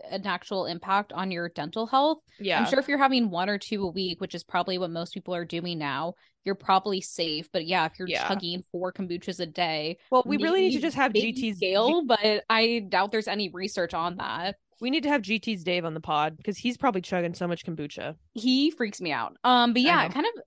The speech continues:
Speaker 1: touching on dental health too, I've been seeing a lot more oil pulling coming on my For You
Speaker 2: Mm,
Speaker 1: page, which
Speaker 2: throwback.
Speaker 1: is exactly. And I was having a conversation with someone about different oral and dental health trends. And I was like, "I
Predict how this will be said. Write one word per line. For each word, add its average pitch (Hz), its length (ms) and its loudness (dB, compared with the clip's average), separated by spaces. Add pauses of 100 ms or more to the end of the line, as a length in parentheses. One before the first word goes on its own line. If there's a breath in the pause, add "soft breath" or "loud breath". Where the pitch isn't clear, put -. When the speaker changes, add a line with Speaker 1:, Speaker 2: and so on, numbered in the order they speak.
(180)
Speaker 1:
touching 294 320 -2
on 254 160 2
dental 190 580 -2
health 190 380 -2
too, 226 300 2
I've 233 180 2
been 269 120 2
seeing 285 220 0
a 427 40 0
lot 440 240 0
more 392 200 -2 (100)
oil 190 340 -2
pulling 359 460 -2
coming 359 300 0
on 349 120 0
my 359 180 0
For 359 160 -2
You 359 180 4
Speaker 2:
Mm, - 0 -
Speaker 1:
page, 381 420 2
which 240 500 6
Speaker 2:
throwback. - 220 -2 (140)
Speaker 1:
is 285 340 4 (160)
exactly. 247 600 2
And 233 80 0
I 247 40 2
was 240 120 -2
having 330 180 -2
a 381 40 -8
conversation 269 460 -4
with 240 80 -4
someone 214 320 -2
about 190 520 4 (220)
different 262 420 0 (120)
oral 214 760 4
and 190 180 -6
dental 196 540 -2 (400 soft breath)
health 214 320 2
trends. 190 560 -2
And 196 60 -6
I 190 40 -2
was 196 100 -4
like, 202 160 -4
"I 196 380 2